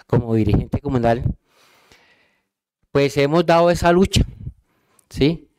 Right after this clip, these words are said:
Lo referente a lo que decía el profesor Ge-, José Ángel, hay unos predios que entregó la cooperativa Codeunur que le hicimos entregar, porque la lucha fue de la comunidad, no de nadie más, sino de la comunidad.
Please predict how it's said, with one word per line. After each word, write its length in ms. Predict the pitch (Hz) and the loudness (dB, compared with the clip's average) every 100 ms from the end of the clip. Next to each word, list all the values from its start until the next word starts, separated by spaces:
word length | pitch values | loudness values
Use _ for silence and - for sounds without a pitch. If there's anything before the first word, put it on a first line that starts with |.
| _ _ _ _ | _ _ _ _
Lo 280 | 143 147 151 | 0 2 0
referente 500 | 147 139 147 147 165 | -2 -2 -2 -2 -2
a 60 | |
lo 100 | 185 | -2
que 80 | 180 | -2
decía 300 | 156 - 135 | -4 -2 -2
el 80 | 139 | 0
profesor 340 | 170 156 135 | -2 -2 -2
Ge-, 180 | 127 151 | -2 -6
José 320 | 147 156 151 | -4 -2 -2
Ángel, 360 | 131 127 135 135 | -2 -2 -4 -4
hay 220 | 139 131 | -4 -2
unos 260 | 147 151 147 | -2 -4 -6
predios 380 | 156 147 147 147 | -2 0 0 -2
que 100 | 139 | -10
entregó 340 | 131 120 107 | -8 -6 -4
la 220 | 110 127 | -4 -4
cooperativa 580 | 127 - 117 101 107 107 | -6 -6 -6 -6 -6 -6
Codeunur 640 | 110 135 120 104 107 104 - | -4 -2 -2 -2 -6 -10 -8
que 120 | 127 | -6
le 80 | 127 | -6
hicimos 440 | - 143 185 220 | -2 0 0 0
entregar, 540 | 208 180 131 120 147 | -4 -2 -4 -2 -2
porque 220 | - 117 107 | -4 -6 -4
la 100 | 101 | -2
lucha 220 | 104 - | -2 -2
fue 200 | - 175 | -2 -2
de 40 | |
la 100 | 190 | -4
comunidad, 480 | 196 139 120 117 127 | -2 -6 -4 -2 -2
no 160 | 110 113 | -2 -2
de 100 | 151 | -2
nadie 260 | 156 165 | -2 -2
más, 180 | 165 175 | -2 -2
sino 220 | 196 175 | -2 -2
de 40 | 131 | -2
la 120 | 110 | -4
comunidad. 340 | 104 107 120 | -6 -8 -8